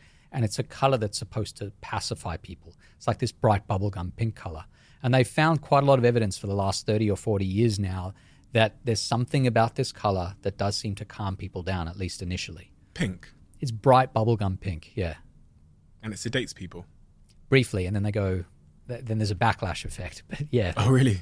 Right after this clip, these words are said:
Speaker 1: Yeah. They found that if you leave people in there for too long, ap-, apparently there's a, a backlash, yeah.
Speaker 2: Hitchhikers should wear red?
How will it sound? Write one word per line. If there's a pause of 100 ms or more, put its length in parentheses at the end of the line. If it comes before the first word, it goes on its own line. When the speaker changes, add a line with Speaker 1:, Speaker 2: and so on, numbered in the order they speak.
Speaker 1:
Yeah. (340)
They
found
that
if
you
leave
people
in
there
for
too
long, (160)
ap-,
apparently
there's
a, (160)
a
backlash, (140)
yeah. (880)
Speaker 2:
Hitchhikers
should
wear
red?